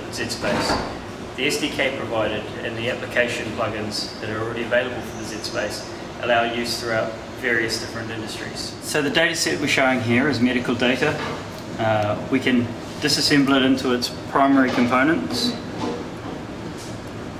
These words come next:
and we can also navigate this data in various different ways. I can physically look around the information,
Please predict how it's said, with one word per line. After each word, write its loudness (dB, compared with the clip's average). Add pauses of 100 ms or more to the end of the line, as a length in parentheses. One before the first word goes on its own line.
(160)
and 4
we 8
can 6
also 6
navigate 4
this 0
data 2 (880)
in 4
various 4
different 0
ways. 2 (320)
I 0
can 4
physically 4
look 4
around 6
the 6
information, 4